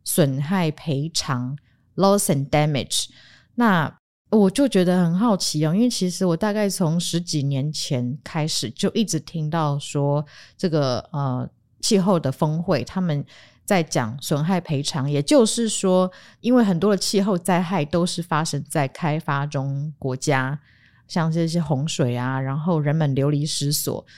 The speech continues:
然后他们其实讲的是因为这些已开发国家，他们过去高度的排碳跟工业化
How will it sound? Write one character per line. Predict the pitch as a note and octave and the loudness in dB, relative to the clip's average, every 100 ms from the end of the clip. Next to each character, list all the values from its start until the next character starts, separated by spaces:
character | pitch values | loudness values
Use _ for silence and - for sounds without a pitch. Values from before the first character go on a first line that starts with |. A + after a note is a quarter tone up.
| - | -10
然 | - | -2
后 | D3+ | 0
他 | F3 | 2
们 | D#3 | 0
其 | D3+ | 0
实 | D3+ | -2
讲 | D#3+ B2 | 0 -2
的 | A#2 C3 | -2 -2
是 | - E3 | -2 0
因 | E3+ E3+ | 0 0
为 | E3+ C#3 - - - | 0 0 -2 -10 -2
这 | F3+ | 0
些 | F3+ F3 E3+ | 2 0 2
已 | F#3+ E3 | 2 2
开 | - G#3+ | 0 0
发 | G#3+ G3+ | 0 0
国 | F#3 D#3+ | 2 0
家， | D#3+ E3 | 0 0
他 | F#3 | 0
们 | E3+ | -2
过 | D#3 F#3 | 0 0
去 | D#3+ F#3+ D#3 - _ _ _ | 0 0 -2 -4 _ _ _
高 | - F#3+ G3 | 0 2 2
度 | G3+ F#3+ | 2 2
的 | D#3 C#3 C3 | 2 0 -2
排 | - D#3 | -4 -4
碳 | E3 G3 D#3+ D#3 | 0 -2 -2 0
跟 | F3 E3+ | 0 0
工 | D#3 E3+ | 0 0
业 | E3 D3 | 0 -2
化 | F3 D#3 | 0 -2